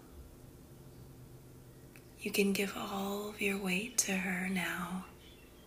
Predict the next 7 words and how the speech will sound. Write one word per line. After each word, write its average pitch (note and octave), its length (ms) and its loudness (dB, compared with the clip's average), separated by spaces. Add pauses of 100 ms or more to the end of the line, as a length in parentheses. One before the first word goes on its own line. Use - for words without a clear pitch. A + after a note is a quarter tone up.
(1160)
as - 180 10
you G3+ 80 6
move F#3+ 480 6
into F#3+ 480 4
a G3+ 140 -2
deeper G3 420 0
level F#3 680 0